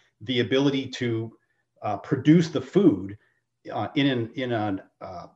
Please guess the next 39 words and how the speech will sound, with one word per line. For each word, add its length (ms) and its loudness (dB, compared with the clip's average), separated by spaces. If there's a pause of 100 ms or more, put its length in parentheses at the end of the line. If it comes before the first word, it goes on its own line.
(220)
off-premise 560 2
location, 720 0 (360)
uh, 220 -6
not 320 0
in 100 0
the 120 0
actual, 520 -2
within 260 -4
the 160 -2
four 240 4
walls 280 4
of 80 -2
the 80 -2
restaurant, 480 0
have 160 -2
a 80 -2
separate 380 -2
location 500 -2
available 540 -2 (220)
for 140 -4
delivery 460 0
only 220 0
orders. 480 -2 (340)
Um, 260 -8
and 80 -4
what 140 0
that 160 0
does 220 6
is 100 -2
it 120 -2
frees 420 0
up 200 -2
your, 420 -4 (180)
your 460 -4
kitchen 520 0
to 160 -4
essentially 480 -4
handle 460 0
the 280 -2